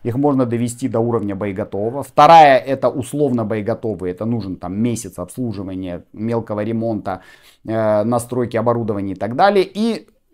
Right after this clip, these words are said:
не боеготовые, которые используются для вот такого технического каннибализма, снимая с них запчасти для других самолётов. Сотни буквально, двадцать-тридцать самолётов поставить оттуда вообще никакой проблемы нет.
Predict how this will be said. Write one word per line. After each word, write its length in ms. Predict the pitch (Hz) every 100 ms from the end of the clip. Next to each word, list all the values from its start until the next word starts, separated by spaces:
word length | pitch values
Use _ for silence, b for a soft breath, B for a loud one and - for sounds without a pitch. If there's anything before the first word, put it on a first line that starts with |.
| _ _
не 220 | 135 151
боеготовые, 600 | 131 123 120 143 240 247
которые 360 | 180 185 180 147
используются 560 | - 165 143 127 120 104
для 180 | 120
вот 140 | 123 -
такого 260 | 104 113
технического 540 | 107 107 135 123 - 113
каннибализма, 680 | 120 113 113 120 98 82
снимая 300 | - 107 117
с 80 | 104
них 120 | 110
запчасти 460 | 104 101 131 127 107
для 160 | 95 101
других 300 | 101 101 107
самолётов. 480 | 101 98 90 - _ _ _ _ _
Сотни 480 | - - 170 160 131
буквально, 640 | 113 120 113 113 95 85
двадцать-тридцать 1160 | 110 127 170 - 120 - _ 175 185 180 135 -
самолётов 540 | 127 127 139 135 101
поставить 560 | - 117 - 135 117 113
оттуда 320 | 104 170 147
вообще 340 | 117 117 143
никакой 380 | 143 127 113 117
проблемы 440 | 113 107 104 104 104
нет. 320 | 104 98